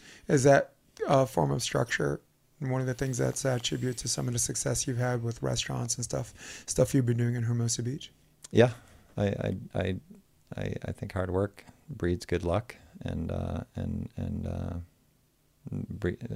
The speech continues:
Speaker 2: and brings a lot of fulfillment to your life. Even if, even, even if everything that you build gets, gets torn down like a sandcastle, you can just build it back up again.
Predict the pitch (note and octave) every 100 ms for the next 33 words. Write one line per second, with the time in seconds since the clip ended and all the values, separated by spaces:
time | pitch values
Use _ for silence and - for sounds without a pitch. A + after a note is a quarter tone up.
0 | - F#2+ F2 F#2 F2+ F2 - D#2+ F2 F#2
1 | F2 - - F#2+ E2 E2+ E2 - - -
2 | - G2 F2+ F2+ F2 - - F#2+ F#2 F#2
3 | F#2 E2 - - - - - - - -
4 | - - - - _ - - - _ -
5 | F#2+ F2+ F#2 - - F2 F2 F#2 F2+ F2+
6 | E2+ D#2+ F2 F2+ F2 F2 - - - E2+
7 | - F2 E2+ D2+ E2 G2+ G2 - - -
8 | - F#2 G#2+ G#2 - A#2 F2+ - F2 E2+
9 | F2 - - - G2 E2